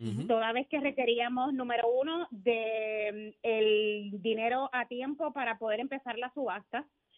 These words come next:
Speaker 2: y para poder adquirir, eh, los módem que este equipo es necesario para las primarias y que requiere no solamente la adquisición, ¿verdad? Porque no es una compra y ya y tenerla en hold para utilizarla, sino que requiere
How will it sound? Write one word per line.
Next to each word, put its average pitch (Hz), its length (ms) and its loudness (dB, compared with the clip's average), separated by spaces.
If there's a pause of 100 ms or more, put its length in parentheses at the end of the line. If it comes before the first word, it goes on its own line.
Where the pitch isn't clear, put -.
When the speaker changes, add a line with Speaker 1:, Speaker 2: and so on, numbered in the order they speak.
(120)
Speaker 2:
y 247 120 -4
para 214 340 2
poder 214 340 0
adquirir, 240 640 0
eh, 208 520 2
los 208 160 2
módem 240 760 -2
que 202 220 0
este 233 200 -2
equipo 240 300 -2
es 269 80 0
necesario 240 800 0
para 220 260 2
las 214 180 -4
primarias 226 560 -4 (400)
y 247 200 -4
que 240 240 2
requiere 254 480 0
no 269 180 -4
solamente 285 420 -4
la 269 100 -2
adquisición, 269 560 -2
¿verdad? 254 200 0
Porque 254 220 -2
no 214 80 -6
es 254 80 -2
una 240 200 0
compra 233 400 0
y 208 140 0
ya 226 220 2
y 214 100 -6
tenerla 202 380 -4
en 226 80 -6
hold 226 280 0
para 220 200 -4
utilizarla, 233 680 -4
sino 202 300 -4
que 202 140 -6
requiere 214 560 -2